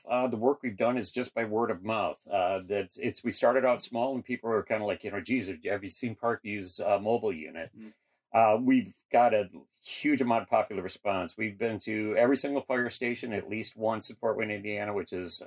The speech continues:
Speaker 1: I think we're talking about twenty houses,
Speaker 2: Nice.
Speaker 1: uh, covering A, B, and C shifts. Um,
Speaker 2: That's
Speaker 1: we've done
Speaker 2: the
Speaker 1: that a number of times. So, you know, a lot of time, a lot of work.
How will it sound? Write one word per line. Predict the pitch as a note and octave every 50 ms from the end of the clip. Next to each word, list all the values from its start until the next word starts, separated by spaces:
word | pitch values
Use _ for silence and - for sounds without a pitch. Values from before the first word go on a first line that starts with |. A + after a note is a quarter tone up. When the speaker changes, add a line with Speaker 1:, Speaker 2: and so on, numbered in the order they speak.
| - - _ G2+
Speaker 1:
I | -
think | - - - -
we're | - G2
talking | - G#2 G#2 G2+
about | G2+ - -
twenty | - - G#2+ G#2 G#2 F#2+
houses, | G#2 G#2 G2+ G2 - - - F#2+ G#2 - - - _ _
Speaker 2:
Nice. | F#2 G2 A2 - _ _ _ _ _
Speaker 1:
uh, | G#2 G#2 G#2 G#2 G2
covering | - B2 A2+ G2+ G#2+ G2+
A, | G2 G2+ A2 G#2
B, | G2 A2 G#2+ G#2 G#2 G#2
and | A2+ A2+ G#2
C | - B2 A#2 A2+
shifts. | - - G#2+ G#2 A2 A2+ - - - - - - _ _ _ _ _ _
Um, | G2 F#2 F2+ F2 F2 E2 E2 F2+
Speaker 2:
That's | F#2 G#2+ G#2 G2+
Speaker 1:
we've | G2 -
done | A#2 A2 A2
Speaker 2:
the | G#2+
Speaker 1:
that | G#2+ G2+
a | G2
number | G#2 A2 A2 A2 A2
of | G#2+ G#2 -
times. | A#2+ A2+ A2 A2 G#2+ A2 - - - _ _ _ _ _
So, | - - B2 A#2
you | A#2+ C3+
know, | A#2 A2 A#2 -
a | -
lot | A#2 B2 B2+
of | B2+
time, | - C3+ C3 B2 A#2+
a | A2+
lot | A#2 A2+
of | A2
work. | A2 A2+ A2+ A#2 A#2 - - -